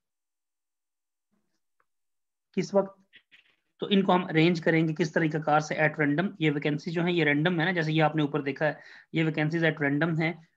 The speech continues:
तो जो हमारे पास टोटल नंबर आएगा वो होगा n प्लस n, यानी n वो वाले एटम जो कि मौजूद हैं अपनी प्लेस के ऊपर, और स्मॉल एन वो वाले एटम्स हैं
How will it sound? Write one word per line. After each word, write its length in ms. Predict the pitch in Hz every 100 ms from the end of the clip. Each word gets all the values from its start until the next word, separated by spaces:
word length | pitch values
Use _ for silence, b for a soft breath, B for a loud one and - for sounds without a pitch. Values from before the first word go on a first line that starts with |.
| _
तो 80 | 175
जो 120 | 165
हमारे 300 | 185 175 156
पास 540 | 165 175 175 180 - _ _
टोटल 340 | 220 220 - 247
नंबर 400 | 214 160 160 160
आएगा 300 | 147 143 160
वो 160 | 175
होगा 400 | 156 143 160 156 -
n 380 | 185 208 208 196
प्लस 440 | - 156 156 - -
n, 140 | 139 131
यानी 360 | 147 165 151 - -
n 120 | 170
वो 180 | 147 165
वाले 180 | 196 202
एटम 400 | 196 220 233 - b b _ -
जो 120 | 165
कि 220 | 165 175
मौजूद 500 | 160 151 127 147 180
हैं 80 | 214
अपनी 220 | 208 202
प्लेस 560 | 190 - - 160 190 202
के 100 | 226
ऊपर, 300 | 202 220 214
और 300 | - 165 -
स्मॉल 360 | - 165 180 185
एन 100 | 175
वो 160 | 175
वाले 160 | 185 160
एटम्स 340 | 143 156 156
हैं 200 | 160 226